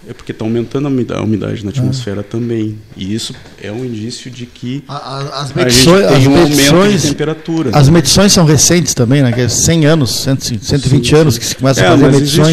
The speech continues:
Speaker 1: existe
Speaker 2: né?
Speaker 1: alguns anos que tem um recorde de formação de gelo marinho, sim. Mas não quer dizer que, que isso esteja um,
Speaker 2: Uhum.
Speaker 1: seja um contraponto de que não existe um aquecimento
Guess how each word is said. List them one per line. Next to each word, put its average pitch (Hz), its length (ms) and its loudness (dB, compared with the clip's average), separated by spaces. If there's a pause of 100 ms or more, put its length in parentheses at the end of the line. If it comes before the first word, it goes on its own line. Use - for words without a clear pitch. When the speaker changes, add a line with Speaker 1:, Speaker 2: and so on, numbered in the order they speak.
Speaker 1:
existe 165 220 2
Speaker 2:
né? 151 40 0
Speaker 1:
alguns 143 360 -2
anos 147 260 -2
que - 100 -10
tem 151 180 -4
um 147 80 -4
recorde 127 360 -4
de 110 40 -12
formação 113 400 -4
de 113 140 -2
gelo 107 240 -2
marinho, 104 420 -4
sim. 104 440 -8
Mas 113 200 -2
não 123 80 0
quer 139 140 -2
dizer 135 220 -2
que, 123 260 -6
que 120 260 -12
isso 135 360 -6
esteja 127 340 -6
um, 127 40 -6
Speaker 2:
Uhum. 127 280 -4 (180)
Speaker 1:
seja 120 240 -4
um 120 80 0
contraponto 120 560 -2
de 107 120 -10
que 120 80 -10
não 117 180 -4
existe 113 380 -6
um 110 60 -8
aquecimento 104 840 -12